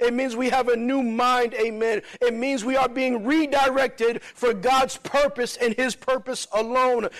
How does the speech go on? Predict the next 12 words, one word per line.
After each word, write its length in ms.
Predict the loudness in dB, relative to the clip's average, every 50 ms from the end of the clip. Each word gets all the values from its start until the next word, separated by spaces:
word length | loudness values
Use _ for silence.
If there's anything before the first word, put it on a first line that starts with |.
| -8 -4
And 260 | -2 -2 0 0 0 0
that's 300 | 0 0 0 -2 -2 -2
what 180 | -2 0 0 0
that 180 | -2 -2 0 0
I 220 | 2 2 2 2
D 260 | 0 -2 -4 -4 -4
says. 800 | -6 -4 -2 -2 -2 -2 -4 -6 -10 -14 _ -20 -20 -20 -20 -20 _ _ _ _ _ _ _ _ _ _ _ _ _ _ _ _ _ _ _ _ _ _ _ _ _ _ _ _ _ _ _ _ _ _ _ _ _ _ _ _ _ _ _ _ _ _ _ _ _ _ _ _ _ _ _ _ _ _ _ _ _ _ _ _ _ _ _ _ _ _ _ _ _ _ _ _ _ _ _ _ _ _ _ _ _ _ _ _ _ _ _ _ _ -20 -16 -12
You 100 | -10 -8
know, 80 | -6
when 140 | -4 -4 -2
I 100 | -2 -2
was, 500 | -2 -4 -6 -8 -12 -14 -18 -20 -20 -20